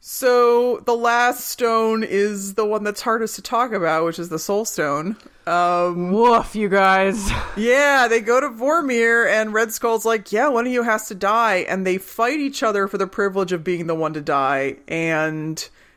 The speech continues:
Speaker 1: in the end, it's Black Widow who sacrifices herself, and Hawkeye is real mad about it and sad,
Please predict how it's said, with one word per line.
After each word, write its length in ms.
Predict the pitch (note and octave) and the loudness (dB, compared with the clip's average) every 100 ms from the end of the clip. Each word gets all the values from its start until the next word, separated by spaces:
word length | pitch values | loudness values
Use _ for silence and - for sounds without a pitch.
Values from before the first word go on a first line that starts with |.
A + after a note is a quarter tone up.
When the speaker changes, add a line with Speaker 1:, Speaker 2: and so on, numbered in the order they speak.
| _ - | _ -4
Speaker 1:
in 140 | G3 | -2
the 160 | G3+ F#3 | 0 0
end, 140 | E3 | -2
it's 100 | D#3+ | -6
Black 340 | - D#3 D3+ - | -4 -2 -2 -2
Widow 300 | C#3+ C#3 C#3 | -2 -2 -2
who 180 | D3 | -6
sacrifices 680 | C#3 C3 C3 B2+ B2+ C3+ B2+ | -4 -4 -4 -4 -6 -6 -8
herself, 800 | A#2 - B2+ A2 B2 - - - _ _ _ _ _ - | -8 -4 -2 -2 -4 -8 -16 -20 _ _ _ _ _ -6
and 520 | D#3 D3+ C#3+ B2+ C#3 - | -2 0 -2 -4 -10 -10
Hawkeye 460 | - F3+ D#3 D3+ D3 | -4 -2 -2 -2 0
is 280 | C#3 B2+ - | -2 -4 -8
real 360 | C3+ C#3 F#3+ | -4 0 0
mad 200 | D#3+ C#3 | -2 -4
about 260 | C#3 C3 - | -2 -2 -2
it 220 | C#3+ - - - | -4 -6 -12 -8
and 200 | E3 D3+ | -8 -4
sad, 520 | - D3+ G2+ G2 | -2 0 0 -2